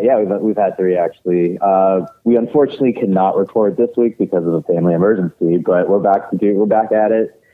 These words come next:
Uh, weekly content. Uh, actually, this weekend, I'm gonna start a video segment as well. And I have the, uh, the great Jim Powell joining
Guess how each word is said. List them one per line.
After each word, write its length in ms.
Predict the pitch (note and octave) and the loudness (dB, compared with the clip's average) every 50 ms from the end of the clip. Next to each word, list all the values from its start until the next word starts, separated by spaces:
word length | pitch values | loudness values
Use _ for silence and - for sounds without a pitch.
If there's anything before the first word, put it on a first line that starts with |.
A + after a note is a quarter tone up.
| _ _ _ _ - | _ _ _ _ -2
Uh, 160 | G2+ G2 F#2+ | 0 0 2
weekly 320 | F2+ F#2+ A#2 A#2 - B2 G2+ | 2 2 2 2 0 -2 -2
content. 680 | - - G#2 G2+ G#2 G#2+ G#2 - A#2+ A#2 A#2 A#2+ A#2+ - - _ _ _ _ _ - | -2 -2 -2 0 0 -2 -2 -2 -2 -2 -2 -2 -4 -8 -14 _ _ _ _ _ -4
Uh, 180 | G2 F#2 F2+ F2+ F2 - | -2 0 0 0 0 0
actually, 320 | G2+ G2 - - A2+ G2+ | -2 -2 -2 0 0 0
this 160 | G2 G#2 G2+ - | 2 0 0 0
weekend, 440 | B2 A#2 A2 - C3+ B2+ B2+ B2 A#2 | 0 0 0 2 0 0 2 2 2
I'm 140 | G#2 G#2 G#2 | 2 2 0
gonna 180 | G2+ F#2 F2+ - | 0 0 -2 -2
start 200 | _ G#2+ G2+ G2 | _ -2 0 0
a 80 | F#2 E2 | 0 0
video 400 | D#2 F#2+ G2 A#2+ A#2+ G2 E2+ E2 - | 0 0 0 2 2 0 0 -2 -2
segment 320 | F2 E2 E2 F2 E2+ E2 | -2 -2 0 0 0 0
as 80 | E2 D#2 | 0 0
well. 520 | D#2 E2+ F2+ G2 F#2+ E2+ D#2+ E2 - - _ _ _ _ _ _ _ - | 0 2 2 2 2 2 0 -2 -4 -10 _ _ _ _ _ _ _ -4
And 200 | F2 F2+ F2 F2+ | -2 0 2 2
I 80 | F2+ F2 | 2 2
have 240 | F#2+ F#2 F2+ F2 E2+ | 2 2 0 0 0
the, 220 | F#2 F#2 F#2 F2+ | 2 2 2 2
uh, 400 | F2 F2 F2 E2+ E2+ E2+ - - - | 2 2 2 2 0 0 -2 -6 -6
the 80 | F#2 | -6
great 460 | E2+ - F#2 F2+ G2 G2 F#2+ F#2+ E2 E2+ | -4 -2 0 2 2 2 2 0 -2 -2
Jim 260 | - G2 F#2 F2+ F2 | -2 -2 0 0 -2
Powell 480 | - - F#2+ G2 G#2 F#2+ F#2 F2+ E2 | -2 0 0 2 2 2 2 0 0
joining 480 | E2 F#2 F#2+ F#2+ F2+ F2+ F2 E2+ E2+ | 0 0 0 0 0 0 0 0 -2